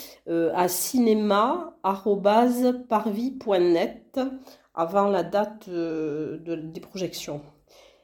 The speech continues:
Une autre, euh, soirée, donc soirée vegan, alors une dégustation, un film, c'est le mercredi vingt-neuf décembre à partir de dix-neuf heures. Et vous pourrez, euh, déguster des produits véganes donc au,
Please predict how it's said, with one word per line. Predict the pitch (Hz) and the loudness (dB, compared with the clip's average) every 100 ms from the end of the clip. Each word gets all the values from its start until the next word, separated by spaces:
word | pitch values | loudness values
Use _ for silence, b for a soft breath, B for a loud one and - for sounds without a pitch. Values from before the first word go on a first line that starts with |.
| b _ - | b _ 0
Une | 254 254 | 4 6
autre, | 277 269 - 240 | 4 2 -4 0
euh, | 226 226 220 220 | 2 2 0 -4
soirée, | - - 226 220 220 240 | -10 -4 0 0 0 0
donc | 202 196 | 2 0
soirée | - - 208 233 | 0 -2 2 2
vegan, | 202 196 202 208 330 | 2 2 4 6 4
alors | 359 180 175 | 2 2 0
une | 202 202 | 2 0
dégustation, | 208 202 214 - 202 196 - 202 | -2 -6 -8 -6 -6 -6 -2 0
un | 190 190 | 2 0
film, | 190 - 208 302 339 | -4 -6 -2 0 0
c'est | - 196 | -2 -2
le | |
mercredi | 196 208 - - 196 202 | 0 -2 -4 -4 -4 -2
vingt-neuf | 196 185 196 190 190 | -4 -4 -2 -2 -2
décembre | 190 - 214 208 | -4 -4 -4 -4
à | 175 | -4
partir | 190 - 175 | -6 -6 -6
de | 170 | -4
dix-neuf | 156 208 254 247 202 160 | -6 -4 0 2 2 4
heures. | 151 - 302 - - B B B B B | 2 2 -2 -6 -16 B B B B B
Et | 160 | -4
vous | 156 - | -4 -6
pourrez, | - 196 196 208 214 175 | -12 -4 2 4 4 4
euh, | 160 160 156 | 4 2 0
déguster | 170 190 202 196 - 202 | -4 -6 -6 -8 -8 -4
des | 170 | -4
produits | 170 185 180 180 | -4 -8 -8 -6
véganes | 180 170 175 175 165 | -4 0 2 2 2
donc | 165 165 160 - | 0 -4 -6 -10
au, | 156 151 147 | -8 -6 -8